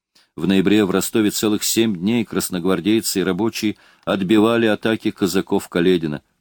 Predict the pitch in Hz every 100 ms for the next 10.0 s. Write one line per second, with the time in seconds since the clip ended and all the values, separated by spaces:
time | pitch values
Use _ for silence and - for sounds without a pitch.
0 | _ _ _ 85 107 95 117 120 113 113
1 | - 110 110 113 - 101 101 98 107 107
2 | 95 101 104 95 107 123 - _ _ _
3 | _ _ - 104 - 127 - 98 127 -
4 | 98 98 123 - 85 92 151 - _ _
5 | _ - 80 78 104 143 - - 95 -
6 | 127 123 110 113 110 - 101 98 - 98
7 | - _ _ _ _ _ _ _ _ 98
8 | 90 127 131 131 135 131 127 120 123 123
9 | - 110 98 87 110 104 80 69 -